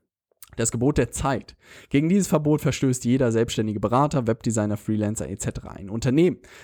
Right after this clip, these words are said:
das an deine Zeit geknüpft ist, ist ein Job. Nur wenn dein Unternehmen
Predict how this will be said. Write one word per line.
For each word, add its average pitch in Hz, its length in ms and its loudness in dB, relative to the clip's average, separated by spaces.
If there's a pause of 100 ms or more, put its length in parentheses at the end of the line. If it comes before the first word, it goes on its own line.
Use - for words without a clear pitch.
das 104 140 -4
an 107 120 -2
deine 107 240 0
Zeit 180 300 0
geknüpft 113 460 -6
ist, 117 160 -6
ist - 180 -6
ein 101 180 -8
Job. - 360 0 (320)
Nur 180 300 2
wenn 160 120 4
dein 135 180 2
Unternehmen 110 440 0